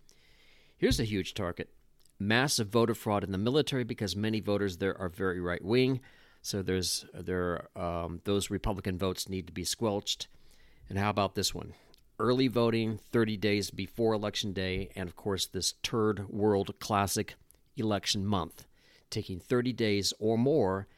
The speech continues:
to find enough fake ballots to get their guy to win in a squeaker. But the biggest villain of all is electronic voting.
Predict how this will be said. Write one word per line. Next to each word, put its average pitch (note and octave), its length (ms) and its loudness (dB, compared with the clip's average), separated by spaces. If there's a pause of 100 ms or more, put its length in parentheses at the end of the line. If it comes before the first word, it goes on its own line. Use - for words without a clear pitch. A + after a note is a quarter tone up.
(220)
to A2 80 -8
find G2+ 340 0 (220)
enough G#2+ 540 0
fake - 520 0
ballots A#2 600 0
to - 120 -8
get G2 240 -2
their G2 120 2
guy F#2 480 0 (320)
to - 100 -2
win F#2 400 -2
in F2 80 -6
a F2 140 -6
squeaker. - 760 -2 (1400)
But F#2+ 120 -4
the - 80 -2
biggest D#3 380 4
villain C3+ 340 4
of B2+ 80 -2
all A#2+ 320 2
is G2 140 -4
electronic G2+ 560 -2
voting. E2+ 400 -2